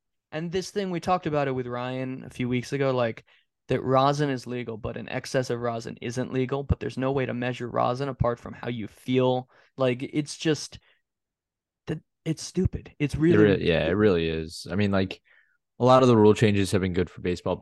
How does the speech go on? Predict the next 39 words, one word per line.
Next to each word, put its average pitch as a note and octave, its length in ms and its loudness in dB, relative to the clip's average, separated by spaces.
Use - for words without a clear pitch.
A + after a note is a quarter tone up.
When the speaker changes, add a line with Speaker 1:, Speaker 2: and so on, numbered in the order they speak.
Speaker 2:
but - 120 -8
this G#2 140 0
seems F2 380 -6
like E2+ 160 -4
a D2+ 60 -6
force, - 840 -4
and D2+ 220 -8
it's D2 300 -2
just, - 480 -2
it's A2+ 140 -4
becoming B2+ 280 2
a B2 40 0
clown A2+ 360 0
show. - 160 -2
Like, F2 260 0
it's - 180 -6
very B2+ 260 6
subjective A2+ 540 0
too. A#2+ 260 0
It's, - 360 -6
it's - 160 -12
one F#2+ 160 2
umpire. G2 640 2
It's, - 480 -10
he F#2 220 -2
says, F2+ 640 2
he A2+ 160 2
says G2+ 260 4
it's F#2+ 140 -2
the G2+ 80 0
stickiest G#2 500 0
he's G2+ 140 -4
ever G2 200 2
seen, G#2 480 -4
and F2+ 160 -4
then F2+ 140 -4
the F#2+ 160 -2
other G#2 180 0
guy, E2+ 480 -4